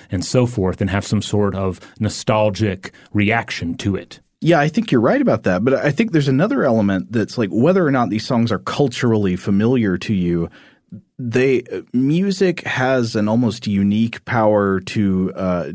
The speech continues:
Speaker 2: to be psychologically invasive in ways that you don't really have control over.
Speaker 1: Mm-hmm.
Speaker 2: I mean, I, I guess you could literally plug your ears with wax or something, but, like,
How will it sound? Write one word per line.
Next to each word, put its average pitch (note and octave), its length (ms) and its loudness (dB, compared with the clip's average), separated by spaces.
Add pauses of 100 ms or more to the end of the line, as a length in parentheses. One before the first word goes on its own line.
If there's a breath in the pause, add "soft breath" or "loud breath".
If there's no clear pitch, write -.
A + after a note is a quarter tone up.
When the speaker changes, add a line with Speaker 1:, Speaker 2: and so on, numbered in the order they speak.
Speaker 2:
to - 80 -12
be G#2+ 100 0
psychologically A2+ 1040 0
invasive F#2+ 680 0
in F#2 140 2
ways F#2 280 0
that G2+ 80 -2
you F#2+ 140 -2
don't G2 220 0
really G2+ 220 0
have F2+ 300 -2
control E2+ 560 -2
over. C#2 460 -8
Speaker 1:
Mm-hmm. F#2+ 280 -2
Speaker 2:
I - 40 2
mean, G#2+ 260 2
I, A#2 140 -2
I A#2 140 -2
guess B2 220 0
you B2 80 -2
could A2 220 -2
literally G#2 480 2
plug F#2+ 400 0
your E2+ 160 0
ears E2+ 380 -2
with E2 120 -6
wax D2 440 -6
or C#2 80 -4
something, D2 520 -6
but, F2+ 200 -2
like, F2 320 -6